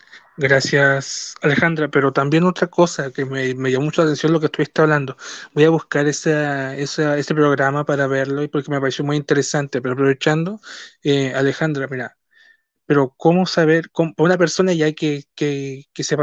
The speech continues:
se especializa con eso, que sabe de todo, pero para una persona que es ignorante, que no sabe,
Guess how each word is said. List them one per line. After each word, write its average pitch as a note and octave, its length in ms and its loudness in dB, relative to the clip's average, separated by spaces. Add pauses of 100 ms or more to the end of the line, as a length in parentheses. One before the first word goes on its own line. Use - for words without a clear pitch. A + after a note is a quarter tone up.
(160)
se - 160 -6
especializa D3+ 520 0
con D3+ 140 2
eso, D3 580 0
que C#3+ 120 -4
sabe D3+ 300 2
de D3 120 2
todo, D3+ 300 -4 (400)
pero D3 120 0
para D3 100 4
una F3 140 2
persona E3+ 480 0
que D#3 200 -2
es - 140 -6
ignorante, D3+ 680 -2
que D3+ 100 -4
no C#3 120 -6
sabe, C3+ 560 -4